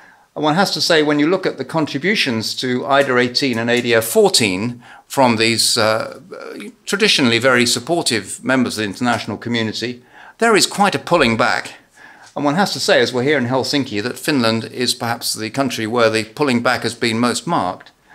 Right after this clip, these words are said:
So it's an interesting question going forward whether we can kind of rely on the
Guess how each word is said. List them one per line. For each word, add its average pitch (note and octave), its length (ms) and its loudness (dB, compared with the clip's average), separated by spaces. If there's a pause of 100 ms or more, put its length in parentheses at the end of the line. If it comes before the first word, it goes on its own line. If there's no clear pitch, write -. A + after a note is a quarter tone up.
(220)
So - 140 -2
it's C#3 160 -2
an A#3 80 2
interesting D#3+ 300 2
question A#2+ 420 2
going B2+ 260 4
forward B2 400 4
whether B2 220 2
we C3 120 0
can B2+ 200 -8
kind C#3 260 -2
of A#2 100 -10
rely C3 520 2
on A#2+ 320 0
the A#2 280 2